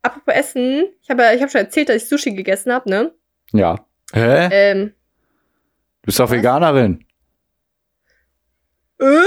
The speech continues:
Speaker 1: Ach so, Sushi
Speaker 2: Aber
Speaker 1: gibt's
Speaker 2: Sushi
Speaker 1: nicht
Speaker 2: bedeutet
Speaker 1: vegan?
Speaker 2: ja wirklich, äh, äh, roher Fisch, ne?
Speaker 1: Ne, echt jetzt? Das
Speaker 2: Ja,
Speaker 1: ist doch
Speaker 2: wirklich.
Speaker 1: nicht die Definition von Sushi, oder?
Speaker 2: Ich glaub, Sushi bedeutet roher Fisch. Ich bin mir
Speaker 1: Ich
Speaker 2: ziemlich
Speaker 1: glaub,
Speaker 2: sicher.
Speaker 1: Sushi bedeutet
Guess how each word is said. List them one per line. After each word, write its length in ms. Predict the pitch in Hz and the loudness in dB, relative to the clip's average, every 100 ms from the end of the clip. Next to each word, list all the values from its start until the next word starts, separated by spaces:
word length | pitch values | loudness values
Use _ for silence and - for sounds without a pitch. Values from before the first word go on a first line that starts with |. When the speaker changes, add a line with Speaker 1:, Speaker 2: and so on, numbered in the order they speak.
| 453 440 - - _ - - _ - | 4 2 -2 -10 _ -20 -20 _ -4
Speaker 1:
Ach 260 | 269 277 | 0 0
so, 600 | 269 330 403 370 269 247 247 _ | 0 2 4 6 4 2 -4 _
Sushi 220 | 294 302 | 0 2
Speaker 2:
Aber 100 | 98 | 2
Speaker 1:
gibt's 140 | 101 101 | 0 0
Speaker 2:
Sushi 240 | 135 156 | 2 2
Speaker 1:
nicht 80 | 120 | 2
Speaker 2:
bedeutet 420 | 113 123 127 123 | 2 2 2 0
Speaker 1:
vegan? 100 | 107 | 0
Speaker 2:
ja 20 | 98 | 2
wirklich, 360 | 120 - 113 | 0 0 0
äh, 20 | 107 | 2
äh, 520 | 101 95 90 90 87 87 | 4 4 2 2 0 -2
roher 380 | - 95 117 113 | -4 0 2 2
Fisch, 280 | 131 127 - - | 0 -4 -6 -6
ne? 220 | 98 - _ _ _ _ _ _ _ _ | -6 -6 _ _ _ _ _ _ _ _
Speaker 1:
Ne, 220 | 202 180 - | -12 -12 -10
echt 240 | 170 - | -8 -2
jetzt? 340 | 240 277 - - | 0 0 -8 -4
Das 80 | 98 | 0
Speaker 2:
Ja, 60 | |
Speaker 1:
ist 40 | 90 | 2
doch 40 | |
Speaker 2:
wirklich. 200 | 110 - | 0 -2
Speaker 1:
nicht 100 | 185 | -2
die 40 | 190 | -4
Definition 480 | 185 185 185 214 196 | -2 -2 -2 -2 -2
von 180 | 180 | -4
Sushi, 380 | 180 214 - 180 | -4 -4 -4 -6
oder? 300 | 190 208 220 _ - | -2 -2 -4 _ -6
Speaker 2:
Ich 140 | 113 | -2
glaub, 180 | 107 92 | 0 0
Sushi 300 | 87 107 175 | 0 0 0
bedeutet 420 | 143 110 139 123 98 | 0 2 2 0 2
roher 200 | 120 147 | 2 2
Fisch. 240 | 92 - _ _ _ _ | -2 -4 _ _ _ _
Ich 100 | - | -6
bin 100 | 98 | -2
mir 60 | 92 | -2
Speaker 1:
Ich 60 | |
Speaker 2:
ziemlich 240 | - 135 135 | 0 0 0
Speaker 1:
glaub, 100 | 113 | 0
Speaker 2:
sicher. 100 | 87 | -2
Speaker 1:
Sushi 340 | - 240 226 - | -2 -2 -2 -4
bedeutet 720 | 190 196 196 - 196 196 | -4 -2 -2 -2 -6 -6